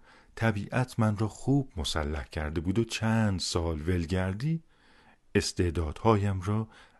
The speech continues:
از بین نبرده بود. در یک کشتی حمل میوه غذایم را خورده بودم. دقیقاً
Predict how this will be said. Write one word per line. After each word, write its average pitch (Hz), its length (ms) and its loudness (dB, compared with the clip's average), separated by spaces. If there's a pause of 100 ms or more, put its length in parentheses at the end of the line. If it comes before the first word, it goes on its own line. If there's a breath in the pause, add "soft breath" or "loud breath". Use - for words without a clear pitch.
از 76 340 0
بین 107 520 0
نبرده 95 460 2
بود. - 300 -14 (920)
در 107 200 8
یک 131 300 2
کشتی 87 560 -2
حمل 80 460 0
میوه 80 560 2 (120)
غذایم 82 460 2
را 82 100 -2
خورده 78 380 -4
بودم. - 300 -12 (680)
دقیقاً 87 580 0